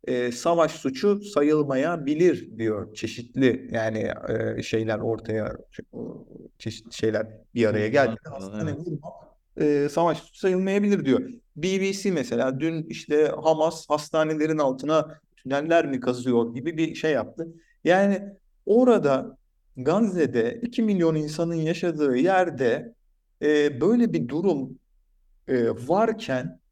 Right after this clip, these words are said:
Speaker 1: işte E, ve hastanelerde insanlar katledilirken, "Ya efendim, hastaneler güvenli değil. Ya işte bunlar, e, hastane vurmak da, e, bazen savaşın bir parçasıdır."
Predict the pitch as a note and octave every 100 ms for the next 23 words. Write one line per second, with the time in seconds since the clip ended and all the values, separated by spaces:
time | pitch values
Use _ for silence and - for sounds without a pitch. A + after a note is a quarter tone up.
0 | _ _ _ _ - - G3 - A3 -
1 | - - - _ _ - C#3+ C3 F3+ F#3+
2 | - E3 E3+ - F3+ F3+ F#3 F#3 F#3 F#3+
3 | A3 F3 E3 F3 D#3+ D#3 - - D#3 D#3+
4 | D#3+ D#3 F#3 A3 - C#3+ E3 - - G#2
5 | F#2+ - G#3 G#3 F3 F3 F3+ F#3 F#3+ F#3+
6 | F#3 E3+ F#3+ G3+ G3 E3 F#3 A3+ G#3+ A#3
7 | _ _ _ _ - E2+ E3 - F#3+ E3
8 | F3+ F#3 G3+ G3+ - E3+ E3+ E3+ F3 -
9 | F#3+ F#3+ F#3 F3 F#3 G3 G3 - G3 F#3
10 | - D#3+ D#3+ D#3+ D#3 D#3 E3+ F3 F3+ F3
11 | F3 E3+ F3 G3 F3 E3+ F3 E3+ E3+ F#3+
12 | - A#3 G3 D#3 -